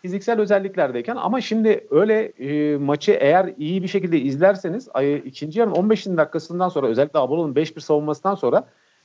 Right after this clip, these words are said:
beş birden önce de bir altı sıfır hafiften bir altı sıfır yapıldı ama merkezdeki dört tane savunma özellikle, e, iki, e, göbek savunma, iki tane iki numara savunma, sol ve sağ ön kulübün savunmalar inanılmaz bir şekilde yani savunma yaptılar ve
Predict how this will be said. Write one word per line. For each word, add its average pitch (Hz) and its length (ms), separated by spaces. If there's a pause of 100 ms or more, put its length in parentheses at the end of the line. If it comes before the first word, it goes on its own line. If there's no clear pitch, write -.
(120)
beş 196 220
birden 208 180
önce 208 180
de 180 120
bir 165 60
altı 151 300
sıfır - 140
hafiften 175 420
bir 175 60
altı 160 220
sıfır 180 160
yapıldı 202 200
ama 151 160
merkezdeki 156 720
dört - 220
tane 165 200
savunma 135 540 (100)
özellikle, 135 640 (500)
e, 120 420 (180)
iki, 175 440 (320)
e, 143 220
göbek 151 320
savunma, 165 340
iki 165 200
tane 165 220
iki 135 180
numara 156 240
savunma, 117 280
sol 143 220
ve 139 60
sağ 156 200
ön 165 40
kulübün 139 200
savunmalar 185 540 (500)
inanılmaz 220 720
bir 190 80
şekilde 180 480
yani 131 120
savunma 175 340
yaptılar 202 380
ve 175 120